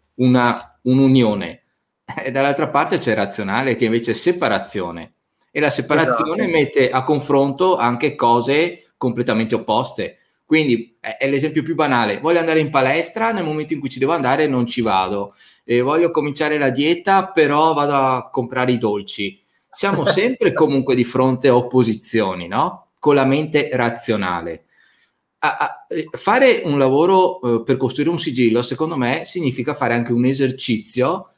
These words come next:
Speaker 1: di coerenza e di pulizia dell'inconscio, cioè essere anche più consapevoli. È un lavoro di consapevolezza alla fine.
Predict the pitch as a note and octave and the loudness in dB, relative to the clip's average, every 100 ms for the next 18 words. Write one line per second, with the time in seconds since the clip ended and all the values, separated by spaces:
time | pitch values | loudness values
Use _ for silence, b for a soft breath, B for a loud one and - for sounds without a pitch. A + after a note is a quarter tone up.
0 | b B2+ C3 C3+ C#3+ B2 A#2+ A2+ - D3 | b -2 -2 2 2 4 2 0 -2 -2
1 | F#3+ - - D3+ D3+ D#3 D3+ E3+ - C3 | -2 -6 -4 -2 -2 0 0 0 0 0
2 | D#3+ A#2+ G#2 A2 B2+ A2+ A#2 A2+ - B | 2 -2 0 -2 -2 -4 -2 -2 -2 B
3 | B - D#3 D#3+ F3+ E3+ - D#3+ F#3 E3 | B -4 -2 0 0 0 -4 -2 0 0
4 | A2 - B2+ G3 G#2+ F2 - C3 C3 E3 | -2 0 0 0 -2 -4 -4 2 2 4
5 | F3 B2+ C3 B2+ A#2+ A#2+ G2+ C3 - B2 | 2 0 -4 -6 -2 0 0 -2 -4 -6
6 | F#2 - F2+ E2+ | -6 -10 -14 -14